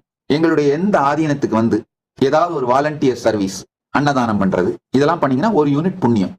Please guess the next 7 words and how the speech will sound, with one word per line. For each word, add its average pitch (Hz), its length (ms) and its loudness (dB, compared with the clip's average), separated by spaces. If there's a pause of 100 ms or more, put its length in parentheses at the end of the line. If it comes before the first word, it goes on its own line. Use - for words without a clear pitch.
(240)
இந்த 196 260 0
புண்ணியத்தை 285 520 0
எல்லாம் 165 440 0
நீங்கள் 139 480 0 (300)
கைலாசத்தில் 220 640 -2
வந்து 156 420 -2 (180)
வாழ்வதற்கு, 170 840 0